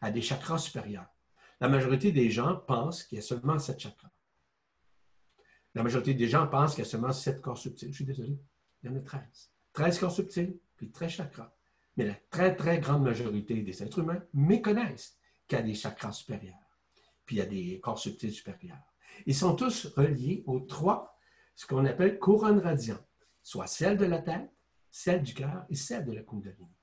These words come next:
Et ces trois-là doivent être fusionnés dans un seul et unique élément qu'on appelle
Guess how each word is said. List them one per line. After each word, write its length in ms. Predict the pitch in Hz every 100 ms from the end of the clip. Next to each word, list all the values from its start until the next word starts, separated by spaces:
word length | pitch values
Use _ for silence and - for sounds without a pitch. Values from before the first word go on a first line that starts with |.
| _ _ _ - -
Et 100 | 123
ces 240 | 117 135 -
trois-là 480 | - 202 147 151 160
doivent 300 | 120 120 131
être 160 | 139
fusionnés 560 | - 127 131 135 156 - _
dans 240 | 113 110 117
un 120 | 117
seul 540 | - - 180 190 185 _ _ -
et 60 |
unique 440 | 123 160 151 151 -
élément 380 | 104 101 110 135 139
qu'on 160 | 117 110
appelle 360 | - 143 139